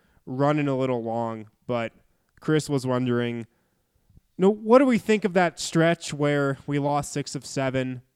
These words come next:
the Nuggets lost six of seven, and what would wins over the Lakers and then looking ahead here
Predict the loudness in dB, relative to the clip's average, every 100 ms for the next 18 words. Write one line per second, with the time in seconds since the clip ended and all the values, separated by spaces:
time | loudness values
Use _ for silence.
0 | _ -10 -6 -6 -4 -4 -6 -6 -10 -12
1 | -10 -8 -8 -8 -10 -14 _ _ _ _
2 | _ -6 -2 -2 -2 -4 -8 _ -12 2
3 | 4 4 2 0 0 0 0 0 0 -2
4 | -2 -2 -4 -6 -2 -2 -2 0 0 0
5 | -4 -8 -6 -8 -8 -8 -8 -8 -8 -8
6 | -10 -10 -8 -8